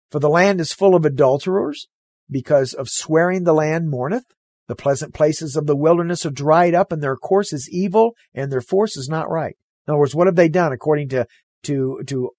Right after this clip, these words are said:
uh, what all of Torah says? They've turned away from the, from the, uh, the laws and commandments that I have given you. This is the identification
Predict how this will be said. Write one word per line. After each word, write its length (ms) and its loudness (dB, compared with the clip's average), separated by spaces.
uh, 180 0
what 260 -4
all 220 4
of 100 -4
Torah 280 -2
says? 340 -12
They've 180 -2
turned 320 -4
away 460 0
from 160 -4
the, 240 -2
from 180 -6
the, 100 -6
uh, 80 -6
the 120 -4
laws 340 2
and 80 -10
commandments 480 -8
that 160 -6
I 140 0
have 140 -4
given 280 -4
you. 140 -10
This 240 0
is 80 -6
the 140 6
identification 840 0